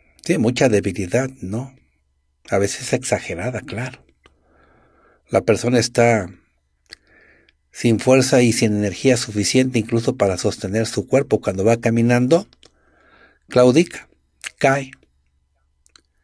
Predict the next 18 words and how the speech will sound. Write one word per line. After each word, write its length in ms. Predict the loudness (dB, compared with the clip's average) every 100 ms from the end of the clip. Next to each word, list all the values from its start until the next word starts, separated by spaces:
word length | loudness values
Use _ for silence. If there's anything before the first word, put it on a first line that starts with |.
| _ _ _ _ _ _ _
Y 140 | 0
eso 220 | 2 4
le 100 | 4
va 300 | 4 4 2
sucediendo 680 | 0 0 0 0 2 2 0
constantemente. 840 | 0 -2 -4 -6 -4 -2 -2 -2 -4
Entonces 440 | -4 -6 -4 -4
es 60 | -4
un 120 | -4
aviso 420 | -2 -2 -2 -2
de 140 | -4
que 240 | -8 -8 -10 -14 _ _ _ _ _ _ _ _ _ _ _
se 140 | -4
está 180 | 0 2
teniendo 460 | 2 0 2 0 2
cada 240 | 4 4
día 240 | 2 0 0
menos 580 | -4 -4 -6 -8 -12